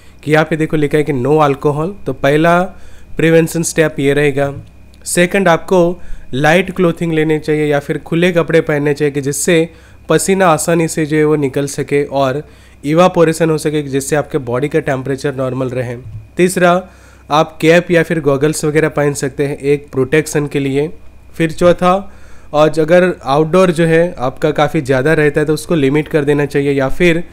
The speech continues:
जब धूप होती है ज़्यादा दोपहर के समय में निकलना जो है वो अवॉइड करना चाहिए आपको। फिर,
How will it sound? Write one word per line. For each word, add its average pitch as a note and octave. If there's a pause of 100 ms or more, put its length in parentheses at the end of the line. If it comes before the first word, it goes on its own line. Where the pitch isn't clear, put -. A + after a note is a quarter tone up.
(460)
जब F3+ (220)
धूप F3
होती F3
है E3+
ज़्यादा E3
दोपहर D#3+
के D#3+
समय D#3+
में D#3+
निकलना D3+
जो C#3+
है D3
वो C#3
अवॉइड C#3+
करना C#3
चाहिए C3+
आपको। C3+ (440)
फिर, F3+